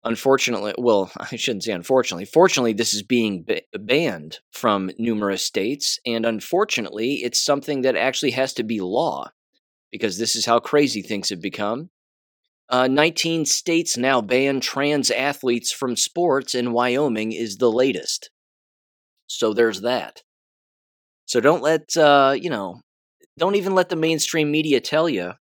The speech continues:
that, uh, that this is becoming a bigger, bigger problem. It's not. The problem is being squashed. And there are nineteen states now that do not allow trans athletes to play sports in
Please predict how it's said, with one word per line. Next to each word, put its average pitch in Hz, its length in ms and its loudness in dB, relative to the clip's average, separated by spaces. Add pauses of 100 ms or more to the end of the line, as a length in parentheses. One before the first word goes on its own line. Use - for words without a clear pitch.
(220)
that, 113 420 0
uh, 107 360 2
that 117 140 -4
this 135 200 -2
is 110 100 -6
becoming 127 500 -2
a 104 60 0
bigger, 120 260 2
bigger 107 280 -2
problem. 107 520 0
It's 107 240 -6
not. 117 300 -2
The - 60 -6
problem 165 440 0
is 101 140 -6
being 104 260 -4
squashed. - 640 -4 (1000)
And 107 160 -4
there 120 120 6
are 113 80 6
nineteen 135 460 0
states 139 460 0
now 104 280 -2
that 110 220 -6
do 127 180 0
not 123 240 2
allow 101 560 -2 (880)
trans 135 460 2
athletes 104 720 -2
to 120 120 -4
play 110 260 2
sports - 680 -4
in 110 440 -2